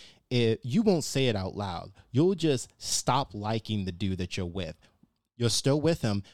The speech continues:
but you are technically out of this, out of the relationship. So all you're doing is finding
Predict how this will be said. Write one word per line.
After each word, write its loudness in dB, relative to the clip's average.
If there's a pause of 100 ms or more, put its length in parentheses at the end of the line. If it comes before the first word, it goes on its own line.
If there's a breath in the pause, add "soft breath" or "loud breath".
(120)
but -2
you 2
are -4
technically -6 (160)
out 0
of -6
this, -6 (140)
out 0
of -8
the -6
relationship. -4
So -4
all 0
you're 4
doing 2
is -2 (220 loud breath)
finding -6